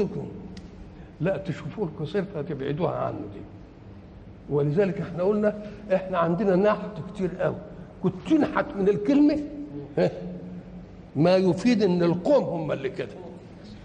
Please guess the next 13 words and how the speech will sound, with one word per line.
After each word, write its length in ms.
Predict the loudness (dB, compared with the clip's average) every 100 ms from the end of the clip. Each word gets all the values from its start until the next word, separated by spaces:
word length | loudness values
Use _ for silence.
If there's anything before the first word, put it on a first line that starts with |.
| -8
ها. 180 | -8 -8 -14 -18 -18 -20 -18 -20 -20 -8 -2
يبقى 240 | 0 2
ما 100 | 2
تجيبش 360 | 2 2 0 0
لوط 320 | 2 2 0
وت-، 240 | -4 -4 -10 -10 -12 -8
لا، 100 | -10 -10 -10 0
عيب. 220 | 2 2 -4 -12 -14 -14 -16 -18 -18 -18 -18 -18 -18 -18 -18 -18 -20 -20 -20 -20 -20 -20 -20 -20 -20 -20 -20 -20 -20 -20 -20 -20 -20 -20 -20 -20 -18 -18 -18 -20 -18 -18 -18 -4
"وإن 480 | 0 4 6 6 6
لوطا 480 | 6 4 4 4 4
لمن 500 | 6 6 6 4 4
المرسلين". 640 | 2 0 -4 -4 -4 -6 -10 -16 -16 -16 -18 -18 -18 -18 -20 -20 -20 -20 -18 -18 -18 -20 -20 -20 -18 -18 -18 -20 -4
إذ 180 | -2 -2